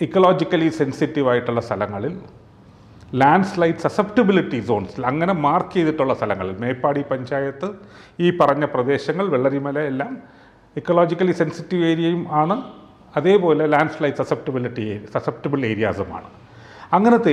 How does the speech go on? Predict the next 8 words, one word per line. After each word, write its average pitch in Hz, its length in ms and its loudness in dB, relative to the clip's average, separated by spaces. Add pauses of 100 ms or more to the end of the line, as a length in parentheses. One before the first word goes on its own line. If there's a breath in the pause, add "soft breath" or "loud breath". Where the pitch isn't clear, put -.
ഏരിയകളിൽ 131 420 2 (220)
നമുക്ക് 139 300 -4 (240)
കുറഞ്ഞ 185 340 6
പക്ഷം, - 320 -4
നമുക്കിപ്പോൾ 165 420 2
എല്ലാവരെയും 165 520 2
മാറ്റി 151 260 -2
പാർപ്പിക്കാൻ 135 440 -2